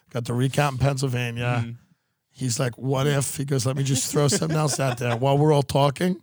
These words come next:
Speaker 1: It's like, "While we're all spitballing, why don't I fly Air Force One into the Freedom Tower?" <laughs> They're like, "Well, there's no precedent for that."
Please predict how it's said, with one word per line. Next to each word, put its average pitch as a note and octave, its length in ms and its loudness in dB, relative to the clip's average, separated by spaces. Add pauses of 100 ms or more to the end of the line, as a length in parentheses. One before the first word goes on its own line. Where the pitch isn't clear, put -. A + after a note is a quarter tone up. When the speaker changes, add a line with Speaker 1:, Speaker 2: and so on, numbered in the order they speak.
(500)
Speaker 1:
It's - 100 -20
like, C3 120 -8
"While C#3+ 300 2
we're D#3 140 4
all D3+ 120 4
spitballing, A2+ 720 -2 (560)
why D3+ 220 4
don't E3 140 6
I D#3 100 4
fly D3+ 420 2
Air D3 140 2
Force C3 320 -2
One C#3+ 160 0
into C3 160 -6
the C3 40 -4
Freedom C#3 360 -2
Tower?" F2+ 420 -10
<laughs> - 40 -16 (2750)
They're B2 100 -6
like, B2 160 -4
"Well, E3 120 4
there's E3 180 2
no D#3 100 2
precedent C3+ 600 -4
for - 120 -8
that." G2+ 380 -8